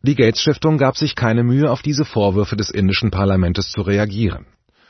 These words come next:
Stattdessen rief sie in ihrem jährlichen Rundbrief zu noch mehr gesundheitsbezogener Forschung und Entwicklung in armen Ländern auf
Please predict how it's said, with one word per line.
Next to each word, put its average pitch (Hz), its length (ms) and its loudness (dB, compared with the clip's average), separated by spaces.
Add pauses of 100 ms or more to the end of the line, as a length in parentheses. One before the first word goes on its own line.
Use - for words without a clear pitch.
(240)
Stattdessen 151 600 0
rief 156 280 0
sie 175 140 0
in 131 80 2
ihrem 104 240 2
jährlichen 101 420 2
Rundbrief 113 600 0
zu 139 180 -2
noch 165 240 0
mehr 92 200 0
gesundheitsbezogener 90 1040 0
Forschung 104 560 0
und 113 180 -2
Entwicklung 127 580 0
in 135 220 -4
armen 117 340 0
Ländern 107 440 2
auf - 260 -2